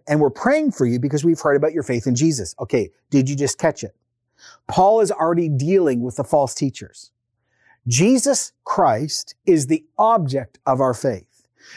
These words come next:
Jesus Christ, fully human, fully God, spiritual and physical together, good. And Jesus' work,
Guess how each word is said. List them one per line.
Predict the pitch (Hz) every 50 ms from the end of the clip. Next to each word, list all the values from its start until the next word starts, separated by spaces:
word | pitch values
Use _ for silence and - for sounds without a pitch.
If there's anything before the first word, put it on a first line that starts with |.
| - _ _
Jesus | - 147 156 185 202 185 175 226 202 - -
Christ, | - - 220 202 160 113 92 - - _ _
fully | - - 175 180 185 190
human, | - - - 170 165 165 160 156 - - _ _
fully | - 185 180 185 175
God, | 165 156 135 120 110 104 - _ _
spiritual | _ - - - - 185 185 190 180 - - 196 202 -
and | - 151 139
physical | - 175 156 143 156 147 - 170
together, | 151 - 160 131 127 143 131 117 107 104 101 - 127 123
good. | 123 151 165 156 120 90 76 - _ _ _ _ _ _ _ _ _ _ _ _ _
And | - 170 165 156 139
Jesus' | 123 135 190 233 247 208 226 220 - - 208 170 147
work, | 135 139 151 147 120 - - _ _ _